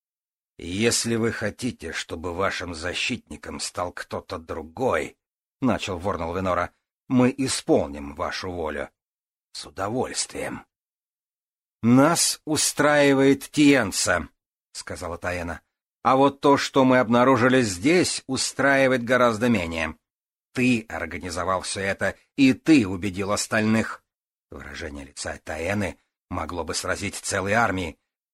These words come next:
«Ты вмешиваешься в судьбу всего мира!» «Я лишь защищал». «Посмотри мне в глаза», — приказала Таэна. Ворнал встретился взглядом с богиней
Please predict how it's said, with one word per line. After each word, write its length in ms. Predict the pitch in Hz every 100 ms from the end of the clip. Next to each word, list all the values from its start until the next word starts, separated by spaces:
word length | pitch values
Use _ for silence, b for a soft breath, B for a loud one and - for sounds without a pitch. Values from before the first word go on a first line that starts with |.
| _
«Ты 200 | 143 147
вмешиваешься 1080 | 127 127 143 165 - 127 117 110 - 127 107 _ _ -
в 100 | -
судьбу 560 | - 156 123 113 151
всего 420 | 139 - 151 151
мира!» 540 | 156 160 165 117 95 - _ _ _ _ _ _ _ -
«Я 200 | 82 82
лишь 440 | 95 104 - -
защищал». 1000 | 110 90 107 - 127 120 - 175 131 92 _ _ _ _ _
«Посмотри 800 | 76 - - 82 85 - 85 107
мне 260 | 107 82 76
в 100 | 80
глаза», — 580 | 82 90 85 90 85 _ _ _ _ _
приказала 480 | 78 - 73 69 69
Таэна. 460 | 71 76 76 69 _ _ _ _ _ -
Ворнал 640 | 127 127 143 135 160 156 _
встретился 560 | - 147 131 127 - 120
взглядом 520 | 104 101 107 98 95
с 60 | 85
богиней 560 | 101 80 69 69 -